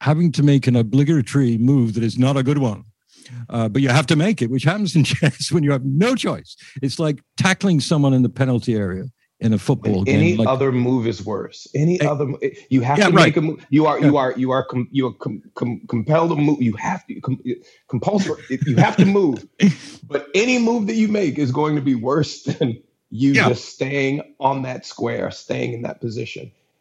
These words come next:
Speaker 2: And I, I thought to myself when I heard the term, the, the term, and then felt that, felt
Speaker 1: <laughs>
Speaker 2: that. I was playing it, playing a game, and, and then I just, "Oh my gosh, Zugzwang."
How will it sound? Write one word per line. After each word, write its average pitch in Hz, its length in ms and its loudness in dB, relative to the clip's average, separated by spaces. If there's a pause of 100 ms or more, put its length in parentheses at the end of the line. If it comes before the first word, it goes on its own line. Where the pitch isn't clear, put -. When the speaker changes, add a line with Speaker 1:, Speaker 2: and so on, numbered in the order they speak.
(140)
Speaker 2:
And 135 120 4
I, - 120 -8 (240)
I 185 160 0
thought - 380 -8
to 156 80 0
myself 143 600 -4
when 131 100 -4
I 139 120 -4
heard 135 500 -4 (280)
the - 200 -2
term, 160 320 0 (140)
the, 131 100 2
the 120 160 -4
term, 180 580 -4 (360)
and 156 120 4
then 123 140 0
felt - 480 -2
that, 113 300 -4 (340)
felt 339 320 2
Speaker 1:
<laughs> - 60 2
Speaker 2:
that. - 220 -12 (200)
I 165 60 -6
was 165 100 -6
playing 233 400 2
it, 175 200 -4
playing 240 320 -2
a - 20 -10
game, 233 480 -2
and, 143 180 -2 (280)
and 190 160 0
then 240 120 2
I 185 80 -2
just, 175 400 -4 (220)
"Oh 233 80 0
my 190 160 0
gosh, - 420 -6 (180)
Zugzwang." 117 520 -2